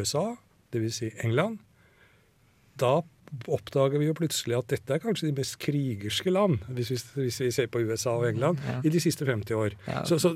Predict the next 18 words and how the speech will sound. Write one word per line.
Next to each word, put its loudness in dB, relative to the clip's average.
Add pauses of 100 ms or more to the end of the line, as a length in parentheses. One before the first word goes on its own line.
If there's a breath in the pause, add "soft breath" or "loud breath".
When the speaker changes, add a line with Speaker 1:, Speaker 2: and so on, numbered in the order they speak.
Speaker 1:
så 0
det 4
er 0
jo -4
ikke -8
sånn 0
at -6
dette 0
er 0
noen 2
garanti 2 (760 loud breath)
for 4
fred 0
i -2
verden. -4 (460 loud breath)
Sånn 0
at, -4
eh, 4